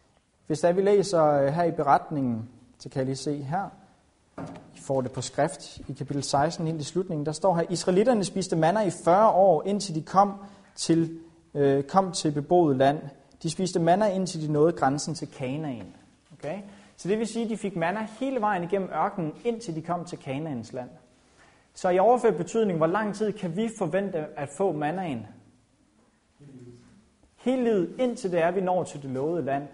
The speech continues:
Så Gud, han vil give os af hans ord hver eneste dag alt, hvad vi har behov for, helt indtil vi når til det lovede land. Så vi kan have en forventning om, at Gud vil sørge for os hele vejen igennem, indtil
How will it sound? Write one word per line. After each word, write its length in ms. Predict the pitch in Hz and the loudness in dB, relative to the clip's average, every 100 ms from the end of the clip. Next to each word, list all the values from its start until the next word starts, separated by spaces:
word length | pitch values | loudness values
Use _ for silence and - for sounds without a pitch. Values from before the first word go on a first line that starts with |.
| - - - | -20 -20 -12
Så 160 | 170 | -6
Gud, 180 | 226 240 | 2 2
han 160 | 208 208 | 2 -2
vil 80 | |
give 240 | 202 220 214 | -2 2 2
os 240 | 208 - - - _ _ _ - | 2 -6 -14 -20 _ _ _ -8
af 100 | 160 | -4
hans 280 | 190 214 | -4 -4
ord 340 | - 214 180 135 | -6 -2 0 0
hver 260 | 147 233 | 0 0
eneste 440 | 185 160 190 190 175 | 0 -2 -4 -6 -4
dag 340 | 185 190 175 - | 0 0 -2 -4
alt, 240 | 214 208 | -4 -2
hvad 100 | 175 | -4
vi 120 | 165 | -2
har 80 | 180 | -2
behov 400 | 175 - 160 185 175 | -2 -4 -2 -2 -2
for, 200 | 156 - - - | -6 -6 -20 -20
helt 400 | - - 208 - | -10 -2 -2 -2
indtil 320 | 165 160 151 | -4 -6 -8
vi 40 | 147 | -6
når 260 | 143 127 | -4 -4
til 200 | 120 139 | -6 -10
det 80 | 127 | -8
lovede 360 | 117 117 127 120 | -6 -6 -4 -6
land. 180 | 104 107 - _ _ _ _ _ | -10 -14 -20 _ _ _ _ _
Så 160 | - - | -16 -10
vi 80 | 208 | -8
kan 100 | 202 | -6
have 100 | 196 | -8
en 60 | |
forventning 360 | 190 208 208 170 | -6 -6 -4 -6
om, 100 | 165 | -6
at 100 | 147 | -4
Gud 120 | 160 | -4
vil 140 | 165 147 | -4 -8
sørge 300 | 135 135 139 | -8 -8 -10
for 220 | 127 127 | -10 -10
os 220 | 139 - _ | -10 -18 _
hele 200 | 165 165 | -8 -8
vejen 200 | 143 131 | -8 -8
igennem, 360 | 123 131 117 110 - _ _ _ _ _ _ 151 | -8 -10 -12 -16 -20 _ _ _ _ _ _ -8
indtil 440 | 151 139 127 | -6 -6 -8